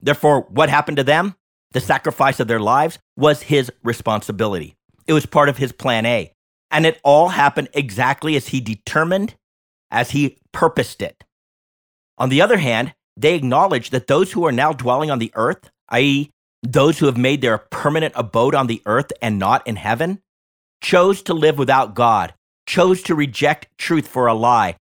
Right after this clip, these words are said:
and therefore positioned themselves to be used as an instrument of God to shed the blood of these saints. And for that choice, these saints cry out for vengeance. It is one thing to have random persons kill you,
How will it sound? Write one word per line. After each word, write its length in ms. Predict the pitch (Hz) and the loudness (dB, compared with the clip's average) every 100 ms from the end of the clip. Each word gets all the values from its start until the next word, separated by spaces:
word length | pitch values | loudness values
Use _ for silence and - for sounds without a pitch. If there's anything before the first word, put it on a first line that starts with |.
| - | -4
and 160 | 127 | -2
therefore 280 | 147 - 160 | -2 0 0
positioned 580 | - 123 95 185 - 170 | 0 -4 -2 -4 -2 -4
themselves 420 | 110 - 101 98 | -4 -2 -4 -4
to 120 | - | -8
be 100 | 113 | -8
used 460 | 117 113 160 110 - | -8 -2 -2 -2 -6
as 160 | 120 113 | -6 -4
an 140 | 123 | -4
instrument 560 | - 143 - 165 165 - - | -4 -8 -6 -6 -6 -6 -4
of 200 | 123 98 | -4 0
God 380 | 123 110 95 - _ - | 0 2 0 -6 _ -8
to 100 | 127 | -6
shed 360 | - 113 110 | -2 0 0
the 80 | 107 | -2
blood 260 | 107 110 107 | -2 -2 -2
of 80 | 95 | -4
these 160 | 101 | -8
saints. 500 | - 107 95 - - _ _ _ _ - | -6 -6 -6 -12 -20 _ _ _ _ -8
And 120 | 123 135 | -4 -2
for 120 | 147 | 2
that 240 | 170 196 | 2 2
choice, 420 | - 226 180 120 | -2 0 2 0
these 180 | - 147 | -4 -6
saints 300 | - 160 151 | -4 -4 -4
cry 340 | - - 143 139 | -6 -2 2 2
out 200 | 131 - | 0 -2
for 100 | 139 | -4
vengeance. 720 | 110 143 156 104 - - - _ _ _ _ _ _ _ | -2 -2 -2 -8 -10 -18 -20 _ _ _ _ _ _ _
It 80 | - | 0
is 120 | 160 | 2
one 200 | 139 220 | 4 2
thing 320 | 220 190 170 - _ _ - | 2 -2 -2 -6 _ _ -4
to 80 | |
have 240 | 123 120 - _ | 0 0 -2 _
random 420 | 98 113 147 160 139 | -6 -2 0 0 -2
persons 420 | 160 156 131 - | -2 -2 -4 -8
kill 240 | - 165 | -2 -2
you, 240 | 117 98 | 0 -4